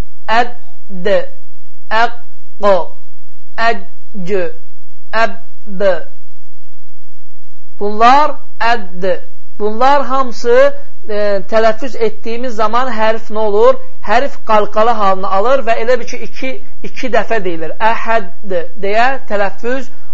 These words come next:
olunur. Bunlar əgər sözün sonunda olarsa, bu zaman böyük qalqala baş verir. Yəni, böyük formada bu ikiləşmə baş verir. Qul huvallahu əhəd.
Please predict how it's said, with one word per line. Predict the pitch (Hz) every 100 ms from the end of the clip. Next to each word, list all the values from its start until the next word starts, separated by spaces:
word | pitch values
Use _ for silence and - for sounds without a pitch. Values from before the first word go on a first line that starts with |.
| -
olunur. | 226 214 202 180 170 - - - -
Bunlar | 240 254 302 320 - - - - - - - - -
əgər | 240 262 247 226 -
sözün | - 240 240 285
sonunda | - 240 233 226
olarsa, | 247 233 262 247 247
bu | 254
zaman | 247 247 254 220 190
böyük | 233 254 - -
qalqala | - 190 175 170 165
baş | 160 165 -
verir. | 160
Yəni, | 160 214 226 175
böyük | 226 240 240 -
formada | 196 185 180 185 175
bu | 185 180 - -
ikiləşmə | 180 - 185 175 - 185 175
baş | 165 -
verir. | 165 160 156 - - -
Qul | 180 202 226
huvallahu | 214 220 220 220 202 196 202 202 190 180 180 175 185
əhəd. | 202 226 226 220 220 208